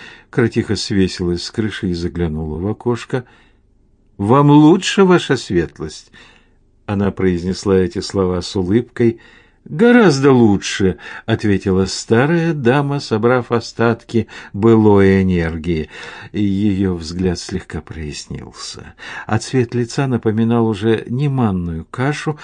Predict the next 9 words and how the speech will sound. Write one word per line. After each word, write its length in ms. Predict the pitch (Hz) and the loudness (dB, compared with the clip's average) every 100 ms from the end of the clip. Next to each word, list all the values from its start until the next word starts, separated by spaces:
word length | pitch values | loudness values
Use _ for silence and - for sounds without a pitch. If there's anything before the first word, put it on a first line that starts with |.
| - - | -18 -8
а 160 | 123 | -6
сливочное 960 | - 147 151 120 90 85 - 87 87 85 | -6 -4 0 0 -2 -6 -8 -6 -4 -2
масло. 540 | 90 131 123 - 117 - - - _ | -2 -2 -4 -6 -8 -10 -20 -20 _
Она 260 | 110 98 90 | -6 -4 -6
прошептала: 640 | 87 82 95 - 92 85 - - | -10 -10 -10 -6 -6 -6 -14 -20
«Я 160 | - 151 | -8 -6
хотела 440 | 135 143 151 143 | -4 -4 -2 -2
спросить 640 | 127 - 135 131 - 185 151 | -4 -6 -6 -4 -4 -4 -2
вас, 280 | 135 - | -4 -6